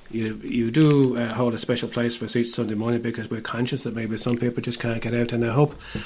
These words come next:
as Lorraine, uh, just alluded there, uh, that the people were not too put out and kept themselves as warm as they could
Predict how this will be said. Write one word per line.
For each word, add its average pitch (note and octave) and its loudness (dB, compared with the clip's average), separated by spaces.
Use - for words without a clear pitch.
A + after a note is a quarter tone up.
as A#2+ 0
Lorraine, C3 8
uh, A#2 2
just A#2+ 0
alluded B2+ 6
there, A#2 4
uh, A2 -4
that G#2+ -4
the A2 -4
people A#2+ 0
were A#2+ 4
not A#2+ -2
too C#3 4
put A2+ -2
out A2 0
and A2 -2
kept - -4
themselves A2+ -4
as A2+ -6
warm A#2 0
as A2 -4
they A2+ 0
could D#3+ 6